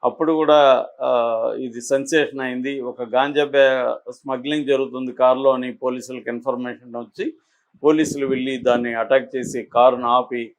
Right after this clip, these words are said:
వాళ్ళని పట్టుకునే క్రమంలో వాళ్ళు దాడి చేశారు. అప్పుడు కూడా ఇరవై రెండు రౌండ్ల పోలీసులు కాల్పులు జరిపారు. So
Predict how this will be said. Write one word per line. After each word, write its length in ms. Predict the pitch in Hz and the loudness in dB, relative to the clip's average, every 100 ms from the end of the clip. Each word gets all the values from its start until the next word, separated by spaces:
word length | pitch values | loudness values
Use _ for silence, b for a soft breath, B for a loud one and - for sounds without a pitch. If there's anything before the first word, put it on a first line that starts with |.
| _ _ 123 | _ _ -2
వాళ్ళని 220 | 123 123 | -2 0
పట్టుకునే 400 | 127 - 147 143 | -4 -2 -4 -4
క్రమంలో 440 | 135 127 127 123 | -4 -6 -4 -4
వాళ్ళు 340 | 120 120 135 139 | 4 6 6 6
దాడి 320 | 117 127 127 | 2 2 0
చేశారు. 400 | 120 123 151 139 | -6 -6 0 0
అప్పుడు 260 | 123 139 | 0 -2
కూడా 320 | 143 143 143 135 | -2 4 4 4
ఇరవై 360 | 123 127 127 | 2 2 2
రెండు 320 | 123 123 120 | 0 -4 -4
రౌండ్ల 540 | 120 127 143 135 127 117 - | -2 0 -2 2 2 2 -2
పోలీసులు 360 | 123 123 123 120 | -6 -6 -8 -14
కాల్పులు 380 | 113 131 123 117 | 0 0 0 -4
జరిపారు. 420 | 113 - - 85 - _ b b b b _ 165 | -2 -2 -6 -8 -12 _ b b b b _ 2
So 340 | 175 165 143 | 4 2 0